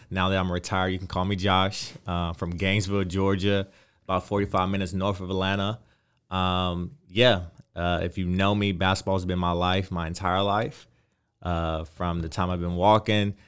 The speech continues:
um, till now, actually, still. Uh, so played basketball at Lipscomb University for three years, transferred here at A and M, spent my last year, um, and had a great team, great teammates, uh,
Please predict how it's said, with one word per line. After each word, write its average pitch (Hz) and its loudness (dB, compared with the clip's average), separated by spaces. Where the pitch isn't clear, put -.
um, 98 0
till 127 4
now, 135 4
actually, 87 0
still. 85 -4
Uh, 82 -4
so 85 -4
played 98 0
basketball 92 2
at 87 0
Lipscomb 104 0
University 104 2
for 98 -4
three 101 0
years, 104 2
transferred 101 2
here 98 2
at 98 4
A 98 4
and 98 0
M, 95 0
spent - -4
my 87 0
last 90 2
year, 92 0
um, 85 -2
and 82 -4
had 82 -2
a 76 -4
great 98 2
team, 92 0
great 92 0
teammates, 90 0
uh, 85 -2